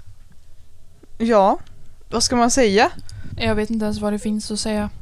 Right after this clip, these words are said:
Speaker 2: Ehm.
Speaker 1: De vill höj-, höja hyrorna, eller hyrorna kommer höjas för att typ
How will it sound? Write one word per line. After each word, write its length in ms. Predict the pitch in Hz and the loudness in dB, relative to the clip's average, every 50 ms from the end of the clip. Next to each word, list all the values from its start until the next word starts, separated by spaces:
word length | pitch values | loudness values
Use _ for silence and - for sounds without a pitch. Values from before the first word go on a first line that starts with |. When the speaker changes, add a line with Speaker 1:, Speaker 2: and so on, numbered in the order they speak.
| - - - - - | -14 -12 -12 -8 -4
Speaker 2:
Ehm. 680 | 214 208 208 208 208 208 208 208 208 208 208 208 214 - - - - - - - - - - - - - - - - - - - - | -2 -2 0 0 0 0 0 0 -2 -2 -2 -2 -4 -6 -8 -12 -12 -12 -10 -8 -8 -8 -8 -8 -10 -10 -12 -10 -10 -8 -8 -6 -2
Speaker 1:
De 220 | 226 233 240 240 240 | 2 4 4 6 6
vill 140 | 240 233 | 4 4
höj-, 220 | 233 254 226 - - - 226 | 4 4 4 2 2 0 2
höja 340 | 233 233 226 208 208 208 220 | 2 2 4 4 4 4 4
hyrorna, 680 | 233 226 214 202 196 190 196 196 196 196 196 196 208 - - - | 6 4 4 4 4 4 4 4 4 6 6 4 4 2 0 0
eller 260 | 208 208 208 202 196 | 2 4 4 4 2
hyrorna 520 | - 214 202 220 214 202 190 196 196 202 | 2 0 0 2 4 4 4 2 2 0
kommer 320 | - - 208 190 190 196 220 | 2 2 2 2 4 4 4
höjas 480 | 214 196 196 185 180 175 185 - - - | 4 4 4 4 4 2 2 0 0 2
för 220 | 196 185 185 175 | 4 4 4 4
att 380 | 175 175 185 - - - - - | 4 2 0 -2 -4 -6 -4 -2
typ 260 | 202 175 175 - | 0 0 0 0